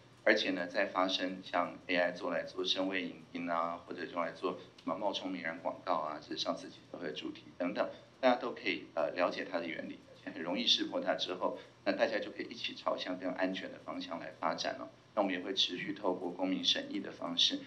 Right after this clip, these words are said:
这个我们在课程里面也有提到，一起邀请大家来告诉我们，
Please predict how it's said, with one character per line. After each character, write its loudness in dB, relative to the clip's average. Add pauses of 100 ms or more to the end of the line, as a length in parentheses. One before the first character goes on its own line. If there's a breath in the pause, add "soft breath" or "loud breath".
(160)
这 2
个 -2
我 -2
们 -8
在 2
课 0
程 -2
里 -8
面 -4
也 -6
有 0
提 -8 (120)
到， 6 (220 loud breath)
一 -4
起 -2
邀 6
请 -6
大 -4
家 -2 (180)
来 2
告 4
诉 -2
我 -2
们， -4